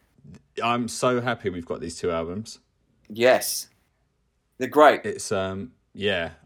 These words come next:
Speaker 2: Well, I
Speaker 1: it's
Speaker 2: don't, I don't know
Speaker 1: actually
Speaker 2: the
Speaker 1: gonna
Speaker 2: Ven-, I don't know the Venom album. I've heard the Bathory album a little bit, but I don't, I don't know, um,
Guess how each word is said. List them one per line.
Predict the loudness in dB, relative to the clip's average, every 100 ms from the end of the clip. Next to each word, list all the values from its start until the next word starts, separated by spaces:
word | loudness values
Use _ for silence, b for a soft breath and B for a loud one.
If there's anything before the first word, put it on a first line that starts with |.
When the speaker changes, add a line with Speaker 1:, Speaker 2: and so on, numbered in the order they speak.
| 6
Speaker 2:
Well, | 10 10
I |
Speaker 1:
it's | 10
Speaker 2:
don't, | 10
I | 10
don't | 10 8
know | 6
Speaker 1:
actually | 6
Speaker 2:
the |
Speaker 1:
gonna | 6 6
Speaker 2:
Ven-, |
I | 4
don't | 2
know | -2
the | 0
Venom | -2 0
album. | -2 0
I've | -2
heard | -4
the | 0
Bathory | 0 0 0
album | 0 0 0
a |
little | 0 0
bit, | 0 -2 0
but | 2
I | 2
don't, | 0 0
I | 0
don't | 0 -2
know, | 2 4 6
um, | 6 2 -8